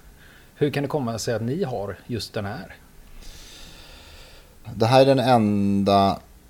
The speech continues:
Speaker 2: Hueyn som är kvar i Sverige nu, som är då en gammal nato-helikopter.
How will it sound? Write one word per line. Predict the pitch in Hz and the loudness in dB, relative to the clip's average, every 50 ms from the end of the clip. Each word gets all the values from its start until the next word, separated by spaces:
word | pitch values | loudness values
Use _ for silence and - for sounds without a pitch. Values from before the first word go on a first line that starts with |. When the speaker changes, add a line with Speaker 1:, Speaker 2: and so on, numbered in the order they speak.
| - | -14
Speaker 2:
Hueyn | 92 95 107 104 92 95 92 87 | -8 -4 -2 0 0 0 0 -2
som | - - 95 92 | -2 -2 -2 -4
är | |
kvar | 90 - - 131 123 113 110 104 | -4 -4 -2 0 2 2 2 2
i | 90 | 0
Sverige | - - 80 71 64 60 60 60 - - - - - - - - | -2 -4 -4 -4 -6 -6 -6 -8 -10 -12 -18 -20 -20 -20 -20 -10
nu, | - 90 82 76 92 107 - - - - - - | -8 -6 -4 -2 -2 -4 -4 -6 -12 -20 -20 -16
som | - - - 95 85 | -10 -8 -6 -4 -2
är | 82 82 82 76 | -2 -2 -2 -4
då | 80 82 78 78 - - | -4 -6 -6 -6 -6 -6
en | 82 80 76 80 78 76 - - | -6 -6 -6 -6 -8 -8 -10 -14
gammal | - 73 80 87 80 80 80 80 | -14 -8 -6 -6 -4 -4 -4 -2
nato-helikopter. | 82 98 98 95 76 - - - 85 78 73 - 87 82 85 - - 117 113 - - 135 135 139 139 | 0 0 0 0 0 -4 -6 -8 -8 -8 -6 -6 -6 -8 -8 -6 -6 -8 -8 -4 -2 -2 0 0 -2